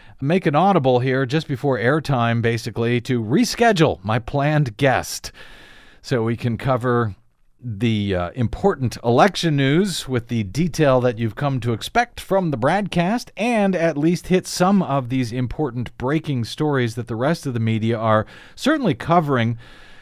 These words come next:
but that also are important and do deserve at least some attention here today, even if it means we need to fly through them much more quickly than I wish we had to.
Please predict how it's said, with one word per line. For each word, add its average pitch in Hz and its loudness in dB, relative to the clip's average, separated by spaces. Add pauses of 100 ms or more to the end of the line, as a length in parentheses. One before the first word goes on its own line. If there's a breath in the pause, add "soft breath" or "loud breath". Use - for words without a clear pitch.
(300 loud breath)
but 135 -2
that 156 4
also 147 4
are 226 4
important 117 0
and 123 -6
do 139 0
deserve 120 -2
at 117 -2
least 131 -4
some 151 2
attention 110 -4
here 113 0
today, 120 0
even 120 -2
if 110 -4
it 110 -8
means 117 -2
we 117 -2
need 113 0
to 104 -4
fly 123 -4
through 131 -2
them 113 0
much 135 0
more 117 -2
quickly 120 -2
than 107 0
I 107 -4
wish 110 -4
we 95 -4
had 104 -8
to. 78 -4